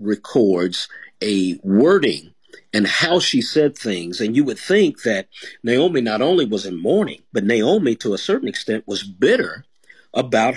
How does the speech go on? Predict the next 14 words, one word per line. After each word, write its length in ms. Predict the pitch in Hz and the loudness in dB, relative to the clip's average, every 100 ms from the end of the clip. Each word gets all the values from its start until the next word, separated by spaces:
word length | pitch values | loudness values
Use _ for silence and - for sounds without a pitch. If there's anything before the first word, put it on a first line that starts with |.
| - | -6
her 240 | 113 92 | -8 -6
misfortune. 760 | 117 98 - - 381 349 - - _ _ _ _ - - - | -4 -6 -6 2 2 2 -4 -10 _ _ _ _ -20 -20 -6
But 240 | 117 147 | -2 -2
she 160 | - 220 | -2 -2
began 300 | 175 165 147 | 2 2 2
to 120 | 131 | -2
realize 720 | 135 247 240 104 92 85 92 | -2 0 0 0 -6 -8 -6
that 160 | 107 107 | -6 -4
the 180 | 113 - | -6 -2
only 600 | 151 208 233 220 233 220 - _ | 2 4 6 4 4 2 0 _
person 580 | - 190 175 - 110 110 | -4 2 2 2 -2 0
that 240 | 107 98 - | -2 -2 -6
could 180 | 101 | -8
save 520 | - - 151 151 143 | -8 -4 2 4 2